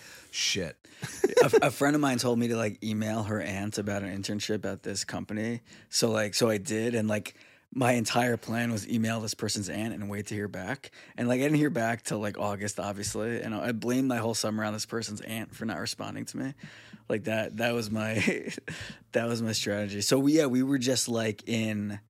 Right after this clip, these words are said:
Speaker 2: we, we were hanging out, and we were, it was miserable. It wasn't fun.
Speaker 1: I had a good time.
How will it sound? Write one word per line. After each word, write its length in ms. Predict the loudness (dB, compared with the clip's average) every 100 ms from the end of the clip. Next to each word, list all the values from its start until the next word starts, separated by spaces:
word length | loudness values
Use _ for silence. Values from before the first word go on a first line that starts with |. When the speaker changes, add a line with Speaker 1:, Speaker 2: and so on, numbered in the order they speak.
| _ _ _ 2
Speaker 2:
we, 180 | 4
we 220 | 4 2 4
were 180 | 2
hanging 320 | 2 4 4 4
out, 160 | 2
and 160 | 2 4
we 60 |
were, 80 | 6
it 100 | 6
was 160 | 6 6
miserable. 460 | 6 6 4 2
It 60 | 2
wasn't 240 | 2 0
fun. 400 | -2 0 0 -4 -16 -20 -20 -20 -20 -20 _ _ -8
Speaker 1:
I 60 |
had 140 | -6 -4
a 40 |
good 220 | -6 -6
time. 340 | -4 -2 0